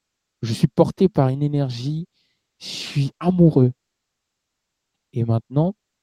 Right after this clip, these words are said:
j'ai conscience que je vais galérer peut-être, mais je risque peut-être d'y arriver ou pas, mais je vais le faire. J'ai conscience qu'il faut que je le fasse. Si je le fais pas, ça va pas marcher. Donc, j'ai,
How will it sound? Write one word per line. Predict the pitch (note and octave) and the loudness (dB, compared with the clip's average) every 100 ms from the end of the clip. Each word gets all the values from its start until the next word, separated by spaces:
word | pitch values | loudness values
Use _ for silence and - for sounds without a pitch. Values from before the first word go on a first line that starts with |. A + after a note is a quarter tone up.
| _ _ _ _ | _ _ _ _
j'ai | - - C#3 - | -12 -2 -2 2
conscience | F#3 F3+ - F#3+ G3 | 2 2 0 0 0
que | - | -2
je | B2+ | -4
vais | - A2+ _ _ _ _ - | -4 -8 _ _ _ _ -4
galérer | F3+ G#3 G#3 | 0 2 4
peut-être, | G#3 C#3 A2+ - - _ _ _ | 4 2 -2 -8 -12 _ _ _
mais | B2 B2+ | -2 0
je | B2 | 0
risque | C3 C#3+ - | -2 -6 -6
peut-être | - A#2+ B2 | -8 -6 -6
d'y | A#2 | -8
arriver | A2+ A2 A2 A2+ - _ | -10 -8 -8 -10 -16 _
ou | B2 | -16
pas, | A2+ B2+ - _ A2+ | -8 -8 -10 _ -10
mais | |
je | A2 A2 | -6 -4
vais | |
le | G#2 | -6
faire. | - A2 _ _ _ _ _ _ _ _ | -10 -12 _ _ _ _ _ _ _ _
J'ai | G#2+ A#2 | -10 -6
conscience | - D#3+ - - C3+ D3 - _ _ _ _ _ _ _ _ | 2 2 2 0 0 0 -6 _ _ _ _ _ _ _ _
qu'il | A#2 | -4
faut | - F3+ | 2 2
que | |
je | B2+ | 2
le | A#2 | -2
fasse. | A2+ A2 | -2 -8
Si | - C3+ | -6 -4
je | B2 | -2
le | |
fais | A#2+ A2 | -4 -4
pas, | B2 | -6
ça | - | -10
va | - | -20
pas | G#2 | -20
marcher. | G#2 _ - | -20 _ -10
Donc, | A#2+ | -10
j'ai, | A#2 | -10